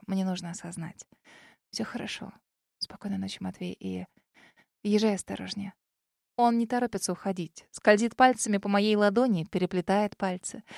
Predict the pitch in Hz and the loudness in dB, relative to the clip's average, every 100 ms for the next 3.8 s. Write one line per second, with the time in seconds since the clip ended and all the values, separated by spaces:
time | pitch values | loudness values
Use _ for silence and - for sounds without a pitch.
0 | - - 220 247 240 233 240 269 277 - | -16 -8 2 2 4 4 6 6 4 4
1 | 240 233 247 214 170 - - - _ _ | 2 4 2 0 -2 -6 -14 -14 _ _
2 | 202 202 226 277 269 - 214 214 214 262 | 2 4 4 4 0 0 2 2 2 0
3 | 226 220 220 - 208 - 277 | 0 2 2 2 -2 0 -2